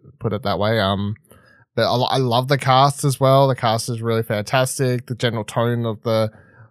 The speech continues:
the, the trailer gives you that, you know, especially the, what is it, seventies or eighties? I can't remember. Seventies, I think. Um, gives you, like, very, like, throwback, uh,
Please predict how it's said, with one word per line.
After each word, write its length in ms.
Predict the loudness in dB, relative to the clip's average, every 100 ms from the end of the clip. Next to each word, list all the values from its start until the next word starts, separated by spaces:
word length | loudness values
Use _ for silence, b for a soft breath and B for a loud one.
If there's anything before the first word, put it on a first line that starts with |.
| _
the, 460 | -2 0 0 -2 -4
the 80 | -8
trailer 400 | -4 0 2 2
gives 240 | 0 -2 -2
you 100 | 0
that, 340 | 2 2 -2
you 80 | -4
know, 140 | -2
especially 440 | -2 -4 -6 -2 -2
the, 360 | 0 0 -2 -6 _ _
what 120 | -2 -2
is 60 |
it, 100 | -2
seventies 420 | -2 -2 -2 -2
or 140 | -2 -4
eighties? 280 | -6 -8 -10
I 60 |
can't 140 | -12 -10
remember. 280 | -12 -14 -12
Seventies, 460 | -8 -6 -6 -8
I 40 | -8
think. 220 | -8 -10 B B B B -4
Um, 560 | 0 0 -2 -4 -10 -8
gives 220 | -4 -2
you, 80 | 0
like, 160 | -2 -2
very, 220 | 0 0
like, 160 | -2 -2
throwback, 640 | -2 0 0 0 -2 -4
uh, 460 | -4 -2 -2 -2